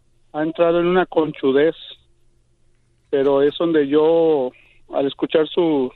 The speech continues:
su programa y su, su variedad, es cuando me doy cuenta que, que es verdad mucho de lo que usted dice.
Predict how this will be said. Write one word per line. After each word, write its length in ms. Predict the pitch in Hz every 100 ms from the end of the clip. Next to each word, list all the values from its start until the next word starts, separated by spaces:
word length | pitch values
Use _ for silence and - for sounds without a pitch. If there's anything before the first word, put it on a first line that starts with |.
| -
su 120 | 151
programa 560 | - 135 147 160 165 156
y 100 | 143
su, 480 | - 135 127 123 - _ _ _ _ _ _ _
su 260 | - - 135
variedad, 540 | 139 143 147 156 160 - _ -
es 120 | 139
cuando 240 | - 160
me 60 | 143
doy 120 | 147
cuenta 340 | - 156 143 165
que, 420 | - 131 117 113 - _ _ _ _ _ _ _ _ -
que 80 | 160
es 100 | 180
verdad 360 | 147 139 190
mucho 240 | 175 160 170
de 40 |
lo 80 | 131
que 80 | -
usted 200 | - 156
dice. 420 | 160 - 175 170